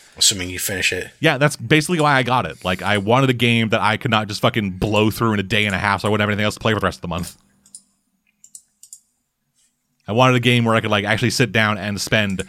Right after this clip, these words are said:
Speaker 2: some fucking time on it.
Speaker 1: Oh, jeez, I could've, I know many games like that.
Speaker 2: On the Switch?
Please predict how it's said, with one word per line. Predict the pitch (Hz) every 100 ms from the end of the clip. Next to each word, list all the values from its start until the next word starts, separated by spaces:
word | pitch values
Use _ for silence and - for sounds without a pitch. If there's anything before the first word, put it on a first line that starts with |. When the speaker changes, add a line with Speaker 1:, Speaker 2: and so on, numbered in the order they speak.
| - _ -
Speaker 2:
some | - - 131 113
fucking | - 120 110 104
time | 120 107 90
on | 85 80
it. | - _ _ _ _ _ _ _ _ -
Speaker 1:
Oh, | 139
jeez, | 123 101
I | 110
could've, | - 85 - _ _ _ _ _ _ _ _ _ _ - - - -
I | 127
know | 113
many | 120 147
games | 113 98 101
like | 104 -
that. | 123 107 - _ _ -
Speaker 2:
On | 104
the | 101
Switch? | - 143 -